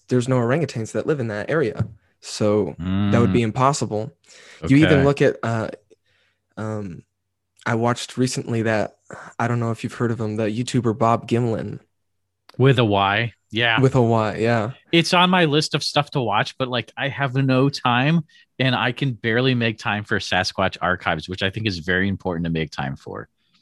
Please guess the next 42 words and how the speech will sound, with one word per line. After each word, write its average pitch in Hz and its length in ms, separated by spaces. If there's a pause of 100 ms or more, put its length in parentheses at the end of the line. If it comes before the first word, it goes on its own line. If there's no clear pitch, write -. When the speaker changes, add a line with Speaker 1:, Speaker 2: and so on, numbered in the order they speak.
(160)
Speaker 2:
Like, 120 160
Speaker 1:
Yes. 117 280 (160)
Speaker 2:
to 113 100
get 104 200
the 101 80
Speaker 1:
Sa- 98 80
Speaker 2:
historical 85 480
stuff - 320
down, 69 240
right? 69 240 (560)
Speaker 1:
Oh, 127 100
Speaker 2:
But 117 140
yeah, 104 140
Bob 113 280
Speaker 1:
absolutely. 123 160
Speaker 2:
Gimlin 120 240
looks, - 360
looks 80 220
awesome. 71 500 (640)
Speaker 1:
He - 160
does 147 200
an 135 80
analysis 113 760
of, 107 280
um, 98 360 (600)
Yeti 131 380
footprints - 540
found 104 460 (440)
Speaker 2:
Oh. 80 240
Speaker 1:
and 120 140
how 127 180
they, 117 240
how 123 160
they 113 140
line 117 280
up 117 240
with, 107 240
um, 104 440
actual 117 480
ape 110 180
footprints. - 640
And, 101 200